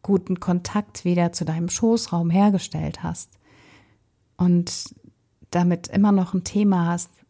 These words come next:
möchte ich dich auch super gerne einladen, dich für meine dreiteilige Videoreihe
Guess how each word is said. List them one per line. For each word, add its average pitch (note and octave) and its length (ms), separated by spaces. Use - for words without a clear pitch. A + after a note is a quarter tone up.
möchte F3 300
ich - 100
dich - 220
auch F#3 200
super F#3+ 380
gerne F#3 260
einladen, F3+ 720
dich - 460
für - 120
meine E3+ 340
dreiteilige E3+ 960
Videoreihe E3 1000